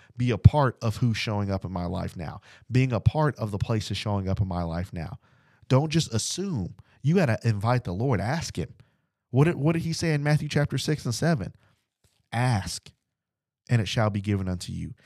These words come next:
Seek, and ye shall find. Knock, and the door shall be opened unto you." But here's the thing. We're not ask, seeking, and knocking by ourselves. We're asking God,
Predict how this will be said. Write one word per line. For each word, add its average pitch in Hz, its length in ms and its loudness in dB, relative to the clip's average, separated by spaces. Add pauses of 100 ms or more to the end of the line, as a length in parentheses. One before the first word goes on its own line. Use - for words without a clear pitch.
(140)
Seek, - 540 -6
and 113 120 6
ye 110 120 4
shall 98 240 0
find. 85 480 -8
Knock, 131 440 -4
and 98 120 0
the 107 80 4
door 104 180 2
shall 104 160 -2
be 98 180 -2
opened 95 280 -2
unto 92 240 -6
you." 85 200 -8 (440)
But 113 220 0
here's 160 220 -2
the 117 80 -4
thing. 120 220 -4
We're 120 100 -2
not 160 280 -4
ask, 123 360 -6
seeking, 120 300 -4
and 92 100 -4
knocking 98 400 -2
by 98 240 -2
ourselves. 98 640 -10 (420)
We're 123 240 2
asking 117 520 0
God, 95 360 -2